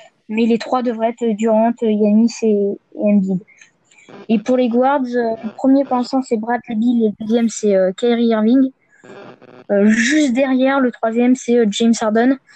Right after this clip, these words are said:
Et plus loin, euh, il y a peut-être une chance, mais c'est compliqué et je, je pense pas qu'ils rattraperont, c'est, euh, Jaylen Brown et, et Zach Lavine. Donc, euh, donc,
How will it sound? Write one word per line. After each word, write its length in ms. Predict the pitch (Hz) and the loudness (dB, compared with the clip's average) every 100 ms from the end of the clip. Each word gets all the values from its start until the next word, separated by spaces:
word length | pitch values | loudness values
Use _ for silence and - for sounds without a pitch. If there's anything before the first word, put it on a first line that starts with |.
| - - _ _ _ | -20 -20 _ _ _
Et 100 | 214 | -2
plus 320 | 208 - 269 262 | -2 -2 0 2
loin, 540 | 254 269 294 320 269 | 2 2 2 2 0
euh, 220 | 220 220 - 202 - - | -2 -4 -6 -16 -20 -6
il 60 | |
y 20 | |
a 60 | - - - | -6 -6 -6
peut-être 360 | 269 262 269 - | -4 -2 -2 -2
une 120 | 254 | -4
chance, 220 | 269 262 - | -2 -4 -4
mais 60 | 220 | -6
c'est 160 | 220 | -6
compliqué 540 | 214 214 - - 247 226 | -4 -4 -6 -2 0 0
et 40 | |
je, 180 | 214 196 | -2 -6
je 120 | 202 | -8
pense 320 | 185 214 214 | -4 -4 -4
pas 140 | - 226 | -6 -4
qu'ils 140 | 226 | -4
rattraperont, 460 | 208 - 208 - 247 | -4 -4 -8 -4 -4
c'est, 260 | - 226 | -2 0
euh, 160 | 196 196 208 - - - 214 | 2 0 -2 -16 -20 -8 -4
Jaylen 460 | 214 247 233 226 220 | -2 -2 -2 -4 -4
Brown 260 | 220 233 | -4 -4
et, 300 | 226 208 - | -2 -4 -4
et 40 | 214 | -2
Zach 200 | 220 214 | -2 -2
Lavine. 300 | 214 247 277 - - - _ _ _ _ _ _ - | 0 2 0 -4 -20 -20 _ _ _ _ _ _ -2
Donc, 300 | 220 254 240 262 | 2 2 -2 -2
euh, 1000 | 247 240 226 220 220 220 220 220 220 | 2 2 2 2 2 2 2 2 0
donc, 220 | 214 220 | 0 -2